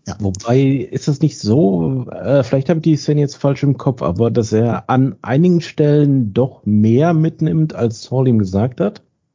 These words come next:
Speaker 2: Ist nicht, äh, Saul sagt ihm ja, „Nimm da drei Teile, da drei Teile, da drei Teile.“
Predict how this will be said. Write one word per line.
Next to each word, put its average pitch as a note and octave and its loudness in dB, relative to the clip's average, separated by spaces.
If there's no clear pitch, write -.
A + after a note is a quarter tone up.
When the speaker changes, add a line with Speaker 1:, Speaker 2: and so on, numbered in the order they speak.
Speaker 2:
Ist - -10
nicht, B2 0
äh, B2 0
Saul C#3+ -2
sagt C3+ 0
ihm B2+ 2
ja, A#2+ 2
„Nimm B2 0
da B2 2
drei C#3 0
Teile, D3 -2
da B2 0
drei C3+ -2
Teile, C3+ 0
da B2+ 0
drei A2 0
Teile.“ A2+ -2